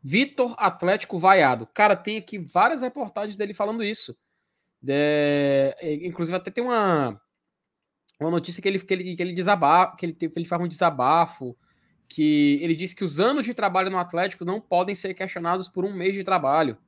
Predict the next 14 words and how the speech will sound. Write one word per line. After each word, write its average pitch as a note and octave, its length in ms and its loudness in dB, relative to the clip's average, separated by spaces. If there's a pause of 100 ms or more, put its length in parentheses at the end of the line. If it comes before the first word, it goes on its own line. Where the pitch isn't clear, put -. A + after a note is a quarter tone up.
(180)
E - 60 -8
ele C#3+ 100 -4
se E3 160 -8
emocionado E3+ 640 -4
na E3 80 -2
entrevista. D3 580 -8 (800)
Cara, - 360 4
uma, A3+ 440 -2
o C4 80 -4
medo A#3 300 2
era C4+ 100 -2
que C#4 120 -6
o - 20 -10
Boeck B3 680 2